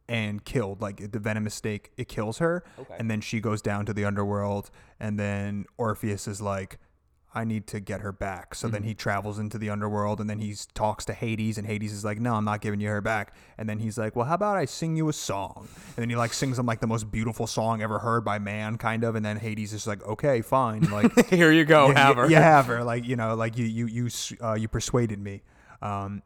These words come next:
Speaker 1: and then he sends her out, and then he, you know, but there's, like, that one condition where you can't look back at her
Speaker 2: Mm-hmm.
Speaker 1: until you guys kinda, like, reach the surface of, you get out of, uh, hell.
Speaker 2: Mm-hmm.
Speaker 1: And, um, Orpheus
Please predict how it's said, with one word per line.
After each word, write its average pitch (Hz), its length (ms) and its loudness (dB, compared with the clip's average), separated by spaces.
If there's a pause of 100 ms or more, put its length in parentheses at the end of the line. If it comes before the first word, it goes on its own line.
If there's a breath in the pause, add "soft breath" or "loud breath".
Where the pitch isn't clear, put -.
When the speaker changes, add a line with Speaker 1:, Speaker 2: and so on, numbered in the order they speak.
(140)
Speaker 1:
and 113 160 -4
then 104 240 -8
he 107 80 -8
sends 98 300 -8
her 98 100 -6
out, 131 380 0
and 113 180 -4
then 104 160 -4
he, 107 180 -8
you 120 120 -6
know, 107 100 -2
but 101 140 -4
there's, 117 120 -2
like, 110 120 -2
that 107 180 0
one 107 180 -4
condition 107 540 -6
where 101 260 -4
you 101 200 -8
can't 107 320 -10
look 107 320 -8
back 104 260 -6
at 90 200 -12
her 98 380 -8
Speaker 2:
Mm-hmm. 107 260 -6 (120)
Speaker 1:
until 117 380 -6
you 104 120 -6
guys 98 320 -10
kinda, 104 240 -8
like, 104 200 -10
reach 104 180 -8
the 104 80 -10
surface 101 540 -6
of, 95 360 -8 (120)
you 110 100 -8
get 101 160 -6
out 98 240 -4
of, 92 260 -16 (460)
uh, 98 240 -6 (280)
hell. 95 260 -6 (460)
Speaker 2:
Mm-hmm. 101 300 -6
Speaker 1:
And, 104 380 -4
um, 101 400 -6 (220)
Orpheus 107 560 -4